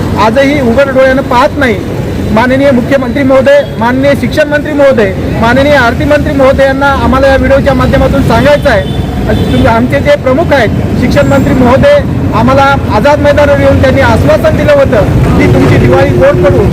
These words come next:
आणि त्यासाठी आम्हाला मिठाईसुद्धा वाटली होती आणि ती मिठाई आज आम्हाला, आजही आमच्या तोंडामध्ये गोड आहे.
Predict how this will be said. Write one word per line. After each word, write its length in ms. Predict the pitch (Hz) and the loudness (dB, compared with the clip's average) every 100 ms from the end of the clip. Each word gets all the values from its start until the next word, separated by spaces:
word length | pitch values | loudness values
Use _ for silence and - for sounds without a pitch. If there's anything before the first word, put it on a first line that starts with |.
| - - - | 2 2 2
आणि 200 | 262 - | 2 2
त्यासाठी 500 | 285 294 277 277 285 | 2 0 0 0 0
आम्हाला 420 | - 269 269 262 | 2 2 2 2
मिठाईसुद्धा 600 | 247 269 294 320 302 294 | 0 2 0 0 0 2
वाटली 300 | 277 277 269 | 2 0 0
होती 500 | 269 262 202 - - | 0 2 0 0 0
आणि 120 | 240 | 0
ती 180 | 262 - | 0 0
मिठाई 400 | 269 277 277 277 | 0 2 2 2
आज 380 | 254 - 254 277 | 0 0 0 0
आम्हाला, 280 | 262 269 262 | 0 0 0
आजही 480 | 254 214 226 277 | 0 0 0 0
आमच्या 280 | 302 269 277 | 0 0 0
तोंडामध्ये 440 | 262 262 254 247 240 | 0 0 0 0 0
गोड 260 | 240 254 | 2 2
आहे. 400 | 247 196 - - | 2 0 -2 -4